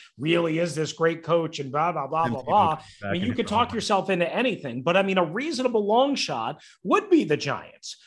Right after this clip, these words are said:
Speaker 1: A reasonable long shot, certainly I could see how people would be infatuated with the Cowboys, clearly,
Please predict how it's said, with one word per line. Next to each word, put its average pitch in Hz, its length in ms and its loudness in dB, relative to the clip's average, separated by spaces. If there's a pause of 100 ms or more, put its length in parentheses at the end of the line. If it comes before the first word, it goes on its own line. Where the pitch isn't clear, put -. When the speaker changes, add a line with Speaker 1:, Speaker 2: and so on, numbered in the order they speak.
(120)
Speaker 1:
A 214 100 2
reasonable 247 680 0
long 240 280 0
shot, 185 460 -2
certainly 247 480 -2
I 190 100 0
could 185 160 -8
see 202 160 -6
how 156 200 -2
people 165 360 -6
would 156 180 -4
be 160 120 -2
infatuated 139 960 -4 (260)
with 170 180 -2
the 185 80 -6
Cowboys, 165 720 -4
clearly, 370 540 -2